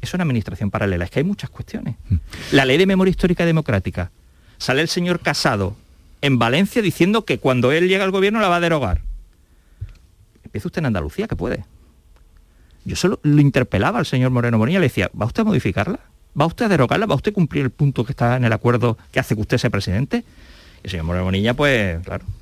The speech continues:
Speaker 1: es que como no está en eso, pues evidentemente.
Speaker 2: Vu-, vuelvo a citar a Juan Bravo porque
Speaker 1: Sí.
Speaker 2: el que ha, el que ha defendido, está defendiendo los presupuestos hasta hoy mismo, que está re-, por toda Andalucía recorriéndola,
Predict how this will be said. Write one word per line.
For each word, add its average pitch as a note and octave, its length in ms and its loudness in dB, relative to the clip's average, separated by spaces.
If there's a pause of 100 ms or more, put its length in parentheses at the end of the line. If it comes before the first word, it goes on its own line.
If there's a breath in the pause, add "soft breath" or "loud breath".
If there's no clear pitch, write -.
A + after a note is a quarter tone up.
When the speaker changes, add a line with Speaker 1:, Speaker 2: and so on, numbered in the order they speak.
(180)
Speaker 1:
es - 80 -16
que - 180 -4
como A#2 200 2
no A2 80 4
está A#2+ 140 2
en C3+ 60 2
eso, A3 320 0 (300)
pues F#2 160 -4
evidentemente. A2 540 0 (140)
Speaker 2:
Vu-, A#2+ 80 4
vuelvo E3 280 4
a D#3 60 0
citar D3 320 0
a B2 180 -4
Juan B2 160 -2
Bravo C3 240 0
porque A#2+ 420 0
Speaker 1:
Sí. A#2 60 0
Speaker 2:
el G#2 120 0
que A#2 160 0
ha, A2+ 200 0
el A#2 80 2
que A2 580 2
ha A#2+ 120 2
defendido, C#3+ 520 4
está D3+ 180 2
defendiendo C3+ 340 2
los C3 80 0
presupuestos C3+ 460 0
hasta C3+ 160 -2
hoy C3 100 4
mismo, C3+ 500 2
que A2+ 80 -4
está A#2 160 -2
re-, D3 140 -2
por A#2 180 -2
toda C#3 120 2
Andalucía C3+ 360 2
recorriéndola, C#3+ 680 2